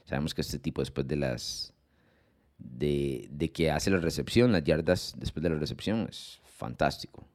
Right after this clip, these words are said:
George Kittle también se despertó un poco, noventa yardas en siete recepciones. Y por supuesto Christian McCaffrey, que es un absoluto animal, dieciocho acarreos, ochenta y cinco yardas, un touchdown.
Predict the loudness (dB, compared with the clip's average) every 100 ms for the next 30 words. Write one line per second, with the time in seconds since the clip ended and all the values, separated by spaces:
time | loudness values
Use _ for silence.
0 | _ 4 4 8 8 8 8 4 2 2
1 | 2 0 0 -2 0 4 6 6 2 -6
2 | -2 0 2 4 2 2 -2 0 0 0
3 | -2 -2 0 0 0 -6 -16 -20 -10 0
4 | 2 4 4 4 2 2 2 2 2 4
5 | 4 2 -4 -4 -2 -4 -6 -6 -6 -4
6 | -2 0 2 2 2 -6 -20 -4 0 2
7 | 2 2 2 2 4 2 0 -4 -2 -2
8 | -2 0 0 0 -2 -2 -2 2 4 6
9 | 4